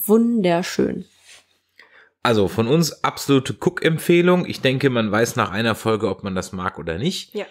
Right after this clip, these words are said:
Speaker 2: Man, oder man guckt sich einfach den Film an und wenn man den mag, dann, der Film ist auch, muss man ganz ehrlich sagen, relativ gut gealtert.
Speaker 1: Ja,
Speaker 2: Dafür,
Speaker 1: wobei
Speaker 2: dass
Speaker 1: ich
Speaker 2: der von
Speaker 1: finde, er ist irgendwie so ein bi-, er wirkt zu, im Vergleich zur Serie wirkt er ein bisschen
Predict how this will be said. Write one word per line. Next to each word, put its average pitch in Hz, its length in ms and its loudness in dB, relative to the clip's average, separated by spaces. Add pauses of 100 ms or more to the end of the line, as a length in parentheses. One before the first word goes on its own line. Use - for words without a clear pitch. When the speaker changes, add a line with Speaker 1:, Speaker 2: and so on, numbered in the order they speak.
(240)
Speaker 2:
Man, - 140 -6
oder 117 160 4
man 104 140 0
guckt - 200 -2
sich 90 100 0
einfach 110 140 2
den 90 160 -4
Film 143 320 2
an 131 180 0
und 110 120 -4
wenn 107 100 0
man 101 200 0
den 120 220 2
mag, 110 340 0
dann, 101 160 -2 (320)
der 113 120 4
Film 185 280 2
ist 175 120 -4
auch, 123 160 0
muss 156 200 -2
man 139 120 -2
ganz 127 180 -2
ehrlich 120 240 -2
sagen, 127 380 -2 (540)
relativ 139 840 -2
gut 143 260 -10
gealtert. 131 720 -4 (420)
Speaker 1:
Ja, 220 200 2
Speaker 2:
Dafür, 262 140 2
Speaker 1:
wobei 254 140 2
Speaker 2:
dass 247 80 4
Speaker 1:
ich 254 60 -2
Speaker 2:
der - 100 2
von 294 80 2
Speaker 1:
finde, 285 320 4
er 247 120 0
ist 247 180 -6
irgendwie 254 380 -4
so 226 120 -4
ein 233 120 -6
bi-, 240 140 -2
er 220 140 -2
wirkt 269 240 0
zu, - 380 2 (540)
im 220 120 0
Vergleich 226 380 2
zur 226 120 0
Serie 220 340 4
wirkt 220 240 -2
er 196 60 -2
ein 185 140 -2
bisschen 190 560 -4